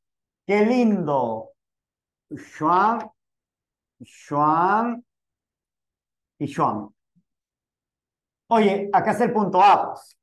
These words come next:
noventa, treinta y siete. Dime, si acá vale cero coma cinco,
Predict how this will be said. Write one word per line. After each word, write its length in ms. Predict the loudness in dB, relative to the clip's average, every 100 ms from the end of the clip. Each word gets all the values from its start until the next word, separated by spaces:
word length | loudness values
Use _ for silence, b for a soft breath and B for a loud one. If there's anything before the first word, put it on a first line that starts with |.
| -12
noventa, 920 | -4 0 2 2 2 -2 -4 -6 -6 -16 _ _ _ _ _ _ _ _ _ _
treinta 480 | -2 0 2 0 0
y 80 | 0
siete. 800 | 0 0 2 2 0 -2 -4 -8 _ _ _ _ _ _ _ _ _ _
Dime, 640 | -2 0 2 2 0 -6 -12
si 220 | -6 -2
acá 240 | 0 2
vale 240 | 2 2 0
cero 360 | 0 0 2
coma 240 | 0 0 0
cinco, 800 | 0 0 0 0 -2 -2 -8